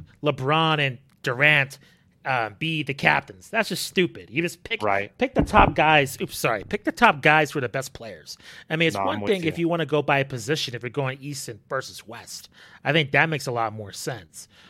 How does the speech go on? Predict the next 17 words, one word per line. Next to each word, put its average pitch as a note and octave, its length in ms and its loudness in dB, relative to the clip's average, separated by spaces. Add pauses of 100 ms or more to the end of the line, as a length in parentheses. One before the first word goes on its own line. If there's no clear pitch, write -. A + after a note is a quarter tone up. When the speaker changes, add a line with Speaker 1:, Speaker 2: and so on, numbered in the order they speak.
(200)
Speaker 1:
But D#3 200 6
if D#3 120 -2
we're A3 80 -2
just - 180 -6
playing F3+ 260 2
street - 440 -6
ball, A2 340 -6
which B2+ 180 -6
this C#3 160 -6
game A#2 280 -4
is, - 420 -8 (340)
it's - 180 -6
just, D#3+ 120 -8
it's B2+ 200 -8
a E3+ 60 -6
pickup - 460 -4
game. F#2+ 340 -18